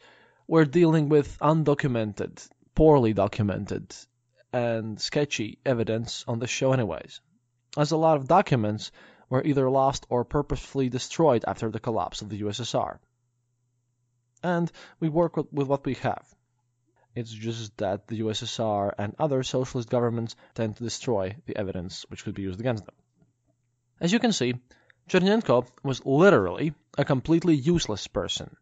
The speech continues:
doing a pointless work until nineteen forty-eight, when he met Brezhnev. That meeting was instrumental in his life in the way that he really didn't change at all. Just got assigned to more important positions,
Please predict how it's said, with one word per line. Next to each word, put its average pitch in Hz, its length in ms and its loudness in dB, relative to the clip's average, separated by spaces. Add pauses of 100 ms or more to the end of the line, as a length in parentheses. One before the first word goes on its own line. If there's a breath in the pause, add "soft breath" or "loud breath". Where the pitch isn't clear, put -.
(160)
doing 135 240 0
a 113 40 -6
pointless 156 640 -2
work - 360 -6
until 123 440 0
nineteen 151 420 0
forty-eight, 123 800 -4 (560 soft breath)
when 175 160 2
he 190 120 2
met 135 180 2
Brezhnev. 135 440 2 (800)
That 240 280 4
meeting 117 380 -4
was - 180 -4
instrumental 113 600 -2
in 104 60 -6
his 117 180 -4
life 110 280 0
in 127 140 -4
the 135 100 0
way 143 220 4
that 135 200 0
he 135 260 -4 (280 loud breath)
really 196 500 4 (340 soft breath)
didn't 160 420 4
change 143 280 4
at 160 80 8
all. 104 400 6 (1080)
Just 175 260 0 (1000)
got 160 160 4
assigned 156 400 2
to 165 60 0
more 170 260 6
important 127 420 2
positions, 147 640 0